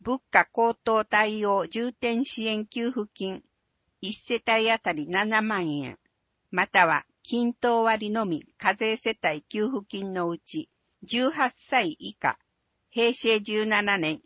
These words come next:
四月二日生まれ以降の子どもがいる世帯、子ども一人当たり五万円、令和五年度の住民税均等割が課税されている人の扶養親族等のみからなる世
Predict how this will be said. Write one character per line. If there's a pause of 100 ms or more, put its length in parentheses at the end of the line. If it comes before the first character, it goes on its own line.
(100)
四
月
二
日
生
ま
れ
以
降
の
子
ど
も
が
い
る
世 (100)
帯、 (840)
子
ど
も
一
人
当
た
り
五
万
円、 (720)
令
和
五
年
度
の (140)
住
民
税
均
等
割
が (320)
課
税
さ
れ
て
い
る
人
の
扶
養
親
族
等
の
み
か
ら
な
る
世